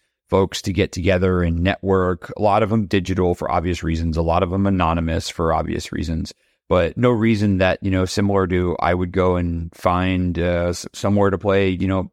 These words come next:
pick up basketball. Someone might find a place to find, pick up ransomware and just say, "Hey, here's what I'm looking to try and do," and whatnot. And Chris, we've, we've covered a lot of these groups and a lot of the ways that these networks is,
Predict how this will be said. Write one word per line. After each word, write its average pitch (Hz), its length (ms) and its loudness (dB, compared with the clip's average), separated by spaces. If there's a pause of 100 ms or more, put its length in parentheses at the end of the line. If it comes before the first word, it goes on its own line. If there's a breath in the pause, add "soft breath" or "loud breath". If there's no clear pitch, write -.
(100)
pick 104 120 -4
up 98 120 0
basketball. 95 600 0 (640)
Someone 104 320 0
might 101 260 2
find 104 280 0
a - 20 -6
place 107 260 0
to 107 200 0
find, 107 260 0 (140)
pick - 180 -2
up 131 120 0
ransomware 127 500 0 (200)
and 87 380 -2
just 90 180 -2
say, 85 200 -2
"Hey, 101 240 2
here's 95 200 0
what 95 80 -2
I'm 92 100 0
looking 95 200 -2
to 85 80 -2
try 87 200 -2
and 85 120 -2
do," 101 140 2
and 95 80 0
whatnot. 90 320 -2
And 110 100 -10
Chris, 101 220 -2
we've, 117 160 0 (100)
we've 120 160 0
covered 139 220 2
a 110 40 4
lot 98 160 4
of 95 60 0
these 87 160 -4
groups - 480 -2 (360)
and 92 120 -2
a 95 40 4
lot 92 180 4
of 92 40 0
the 90 60 0
ways 92 260 2
that 87 120 -2
these 90 240 -2
networks 90 560 0
is, 85 280 -2